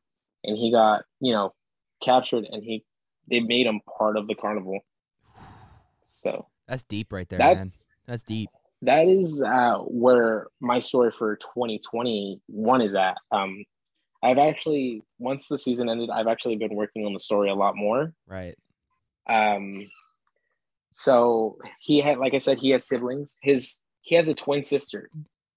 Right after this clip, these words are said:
Speaker 1: His twin sister is actually gonna be Bobbins.
Speaker 2: Oh,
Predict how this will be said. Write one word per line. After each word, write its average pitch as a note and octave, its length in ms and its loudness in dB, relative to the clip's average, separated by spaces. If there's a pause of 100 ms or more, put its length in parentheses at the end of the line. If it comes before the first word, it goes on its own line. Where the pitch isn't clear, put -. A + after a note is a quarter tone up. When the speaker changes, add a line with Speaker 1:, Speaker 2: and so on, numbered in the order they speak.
(220)
Speaker 1:
His C3 200 -2
twin D3 260 0
sister C#3+ 320 -2
is A#2+ 120 0
actually A#2 460 -4
gonna A2 200 -2
be G#2 260 -2
Bobbins. A2 640 0 (300)
Speaker 2:
Oh, A#2 920 -6